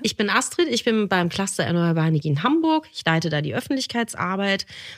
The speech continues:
Und wir werden uns heute mit dir und deiner Laufzeitverlängerung beschäftigen und werden zum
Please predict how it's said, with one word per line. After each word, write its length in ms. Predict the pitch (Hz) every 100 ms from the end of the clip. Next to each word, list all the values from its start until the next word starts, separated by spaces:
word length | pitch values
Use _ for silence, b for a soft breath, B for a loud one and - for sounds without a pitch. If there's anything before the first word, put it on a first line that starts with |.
| B
Und 140 | 185
wir 180 | 180 185
werden 320 | 170 180 180
uns 320 | 123 147 -
heute 580 | 151 156 185 - 180 180 - _
mit 180 | 170 165
dir 220 | 220 311
und 100 | 170
deiner 220 | 175 160
Laufzeitverlängerung 1120 | 151 269 - 302 - 269 247 247 262 254 240 240
beschäftigen 560 | - 233 226 - 220
und 160 | 180 160
werden 260 | 175 208
zum 200 | 214 190